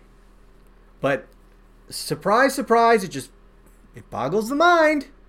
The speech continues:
These people keep talking to Mueller, they keep talking to these investigators, and they keep getting indicted. Roger Stone, the most recent example of this.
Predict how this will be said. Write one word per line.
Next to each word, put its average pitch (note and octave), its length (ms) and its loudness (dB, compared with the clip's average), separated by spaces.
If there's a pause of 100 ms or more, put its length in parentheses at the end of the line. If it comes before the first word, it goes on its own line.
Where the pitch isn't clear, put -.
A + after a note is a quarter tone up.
(1000)
These A#2+ 200 -6
people D3+ 320 0
keep A3+ 240 -2
talking C#4 380 6
to C#4+ 60 2
Mueller, C4+ 520 4 (280)
they B2 180 -2
keep F#3 260 -2
talking C4 340 4
to C#4 60 0
these C4+ 220 2
investigators, A3 840 2 (300)
and B2+ 180 -6
they A#2 140 -4
keep A3 260 -2
getting A3 260 4
indicted. F3 460 2 (1300)
Roger A3+ 400 6
Stone, G#3 480 4
the D3 60 -2
most E3+ 400 -2
recent E3+ 520 -2 (100)
example B2+ 480 -6
of G2 120 -10
this. E2+ 300 -14